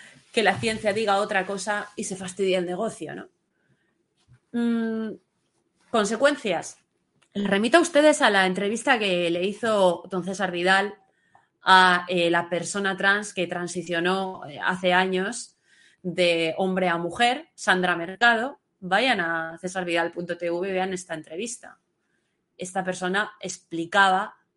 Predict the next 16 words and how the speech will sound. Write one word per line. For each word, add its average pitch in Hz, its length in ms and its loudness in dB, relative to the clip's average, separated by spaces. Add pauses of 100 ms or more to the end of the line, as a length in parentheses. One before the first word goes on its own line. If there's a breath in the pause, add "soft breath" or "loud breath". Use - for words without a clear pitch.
(100)
eh, 170 360 -6
perfectamente 190 960 -6 (400)
que 190 120 -2
tras 165 300 -4
bloquearle 180 560 2
hormonalmente, 190 1000 -2 (720 soft breath)
eh, 175 440 2
va 202 180 6
a 214 40 4
necesitar 208 760 -2
de 180 120 0
esa 185 320 -2
hormonación 185 680 -4 (440)
hasta 190 280 0
el 180 100 0
final 185 500 -2